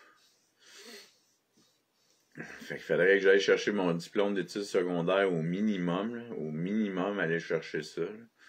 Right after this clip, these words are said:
Puis après ça, je serais éligible à n'importe quelle formation, man, euh, professionnelle ou, euh, n'importe quoi, là. Mais c'est sûr que ça, le minimum qu'ils vont me demander, c'est le diplôme d'études secondaires, là. Ça, je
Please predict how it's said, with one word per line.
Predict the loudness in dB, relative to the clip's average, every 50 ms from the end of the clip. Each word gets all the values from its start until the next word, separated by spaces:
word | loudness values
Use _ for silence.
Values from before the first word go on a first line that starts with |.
| -20 -20 -20 -20 -20 -20 -20 -20 -20 -20 -20 -20 _ _ _ _ _
Puis | -8 -6
après | -2 0 -2 0
ça, | 2 2 2
je | 2 2
serais | 2 2
éligible | 2 2 0 -4 0 2 4 4 4
à | 4 4
n'importe | 4 2 2 2 0 0 2 2 2 2 4
quelle | 4 2 4
formation, | 4 2 2 2 2 2 0 0 -2 -4 -4 -4 -4 -2 -2
man, | -2 -2 -2 -2 -2 -2 -4
euh, | -4 -4
professionnelle | 0 0 0 2 2 0 -2 0 -2 -2 -2 0 -2 -2 -2 -2 -2 -4 -4
ou, | -4 -6 -6 -6 -6 -8
euh, | -8 -12 -16 _ _ _ _ _ _ -20 _ _ -20 -20 _ _ -20 -20 -20 -20 -20 -20 -20 -20 -12 -6
n'importe | -4 -4 -2 -2 -4 -2 2 2 2 2
quoi, | 4 2 2 2 2
là. | 0 -2 -8 -10 -14 -20 -20 -20 -20 -20 -20 _ _ _ _ _ _ _ _ _ _ _ _ _ _ _ _ -20 -20 -18 -16 -16 -18 -18 -20 -20 _ _ _ _ -14
Mais | -14 -12
c'est | -10 -10 -10
sûr | -6 -2 -2 -2
que | 2
ça, | 2 2 2
le | 2 0 -2 -4 -4 -4 -4 -2 0 0 0
minimum | 2 2 2 2 2 2 2 0 0
qu'ils | 0 0
vont | 0 2 2
me | 0 0
demander, | 0 0 0 0 0 -2 -4 -6
c'est | -4 -4 -4
le | -4
diplôme | -4 -10 -8 -4 -4 -2 -2 -2
d'études | -4 -4 -6 -8 -12
secondaires, | -4 -2 -2 0 0 -2 -4 -4 -4 -2 -2 -2 -2
là. | -6 -8 -14 -16 _ _ _ _ _
Ça, | -6 -6 -4
je | -4 -4